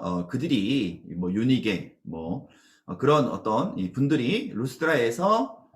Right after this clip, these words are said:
어, 복음을 이 받아들였던, 그래서 이 갈라디아의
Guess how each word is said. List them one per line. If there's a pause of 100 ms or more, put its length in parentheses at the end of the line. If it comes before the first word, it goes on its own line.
(240)
어,
복음을
이
받아들였던, (160)
그래서
이
갈라디아의